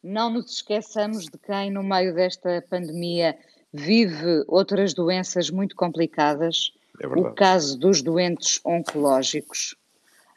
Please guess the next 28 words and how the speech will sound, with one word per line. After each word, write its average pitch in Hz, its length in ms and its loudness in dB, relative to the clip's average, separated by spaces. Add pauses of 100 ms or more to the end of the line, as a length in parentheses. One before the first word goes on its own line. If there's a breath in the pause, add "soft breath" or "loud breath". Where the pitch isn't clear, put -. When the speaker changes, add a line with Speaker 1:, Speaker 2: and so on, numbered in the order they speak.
(120 soft breath)
Speaker 1:
Ah, 170 440 4
o 196 100 2
jornal 190 440 -2
The 170 100 -2
Guardian 185 560 0
trazia 175 400 -6
um 180 100 -8
artigo 170 360 -4
muito 185 220 -6
interessante 170 580 -2
com 175 260 -2
relatos, 160 720 2 (340 soft breath)
histórias 185 440 4
de 135 100 -8
gente 180 280 -2
que 180 320 0 (160)
viveu 170 520 2
e 170 80 0
vive 165 320 0
esta 156 240 -2
realidade. 151 640 2 (560 loud breath)
Há 214 160 6
homens 202 680 0
que 208 380 -2
abandonam 175 640 -2
as 165 100 -6
suas 170 280 -8
mulheres 160 520 -4